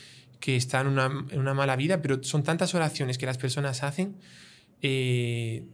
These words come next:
los familiares, todo eso, que de repente, pues, coge una enfermedad, coge un cáncer o, o alguna enfermedad que va a llevar a la muerte y, pues, él decide tener un sacerdote y estuvo, no sé, ochenta años pecando. Pero en cinco minutos,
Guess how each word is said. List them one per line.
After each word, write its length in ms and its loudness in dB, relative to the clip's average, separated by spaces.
los 160 0
familiares, 640 2
todo 140 0
eso, 140 2
que 100 2
de 80 4
repente, 360 0
pues, 420 -4
coge 240 0
una 120 2
enfermedad, 520 0
coge 240 -4
un 80 -2
cáncer 360 -2
o, 60 -4
o 140 -2
alguna 240 4
enfermedad 500 0
que 120 2
va 80 6
a 40 4
llevar 200 2
a 60 0
la 100 2
muerte 420 0
y, 240 2
pues, 160 2
él 80 2
decide 320 0
tener 180 -2
un 60 2
sacerdote 640 0
y 120 -4
estuvo, 340 -2
no 100 0
sé, 140 0
ochenta 400 -2
años 200 0
pecando. 420 -4
Pero 220 4
en 80 6
cinco 280 2
minutos, 560 0